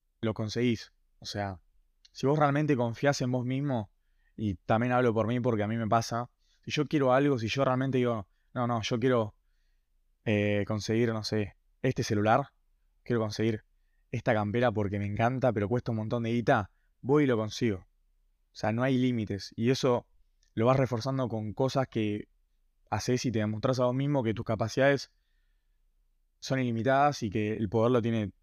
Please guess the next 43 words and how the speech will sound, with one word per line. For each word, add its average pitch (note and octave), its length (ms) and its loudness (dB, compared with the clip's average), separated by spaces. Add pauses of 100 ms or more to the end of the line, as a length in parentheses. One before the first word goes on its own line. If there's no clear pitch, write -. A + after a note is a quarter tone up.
tu G#2+ 100 -2
mente, G#2+ 320 0
literalmente. G2+ 600 -4 (1040)
Em, G#2 720 0 (520)
entonces, B2+ 320 -2
si B2 200 0
vos F3 380 0 (540)
querés D3+ 300 0
algo, C3 440 2
sabés D3 300 -2
que D3 140 -2
lo B2+ 80 2
vas D3+ 180 0
a C3 60 -4
tener B2 260 -2
porque A2 360 -2
realmente D#3+ 340 0
tenés C#3+ 160 0
la D#3 100 2
capacidad A#2 360 -2
de B2 80 -2
tenerlo, A#2 380 -2 (340)
pierde F3 240 2
la C#3 100 0
magia D#3+ 240 0
completamente. G#2+ 440 -4
O - 20 -10
sea, C3+ 120 -6
ya E3 140 2
no D#3+ 100 2
tiene D#3+ 200 -2
sentido C#3+ 580 0 (220)
querer C#3 240 2
algo, A#2 340 0 (240)
porque A#2 140 -2
lo A#2+ 60 2
vas D3+ 140 2
a C3+ 60 -4
tener. B2 300 -2 (240)
O - 60 -10
sea, C#3 120 0
¿qué, D3 340 -2
qué, D#3+ 300 0